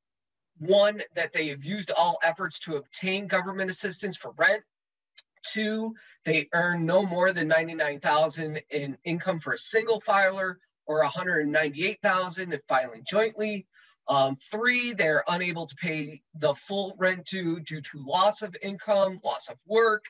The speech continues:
or medical expenses, medical expenses. Uh, four, they are making best efforts to make a timely payment. And lastly, that the eviction would render them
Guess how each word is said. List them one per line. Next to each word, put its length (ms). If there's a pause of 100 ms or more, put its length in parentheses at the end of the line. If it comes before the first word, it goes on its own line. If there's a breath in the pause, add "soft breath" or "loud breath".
(440 soft breath)
or 260
medical 360
expenses, 840 (540 soft breath)
medical 400
expenses. 680 (200)
Uh, 160 (160)
four, 360
they 140
are 100
making 340
best 380
efforts 360
to 100
make 160
a 60
timely 400 (120)
payment. 360 (440 soft breath)
And 460
lastly, 640
that 220
the 120
eviction 580
would 240
render 440
them 240